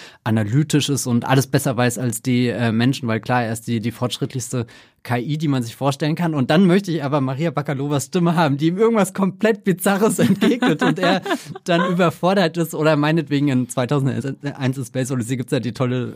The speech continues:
Szene, wo, wo der Computer irgendwann das, das Singen anfängt. Wa-, warum können sie nicht gemeinsam singen? Und vor allem will ich halt auch die, die, die, die Szene sehen, wo, äh, Cosmo in, in die ganzen Lichter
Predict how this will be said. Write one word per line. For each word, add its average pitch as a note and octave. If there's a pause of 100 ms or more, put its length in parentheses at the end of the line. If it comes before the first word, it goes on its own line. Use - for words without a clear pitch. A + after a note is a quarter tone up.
Szene, C3
wo, A#2+
wo C3
der B2
Computer C3
irgendwann B2
das, A#2+
das -
Singen G3
anfängt. E3+
Wa-, C#3
warum D#3 (140)
können D3
sie D3
nicht C#3+
gemeinsam C3
singen? C#3 (280)
Und C#3+
vor C#3
allem C3+
will A#2+
ich A2
halt A#2+
auch A#2
die, A#2
die, A#2
die, A2+
die A#2
Szene B2+
sehen, A#2
wo, G#2+ (800)
äh, G2
Cosmo A#2
in, A#2+
in A2+
die C3
ganzen A2
Lichter B2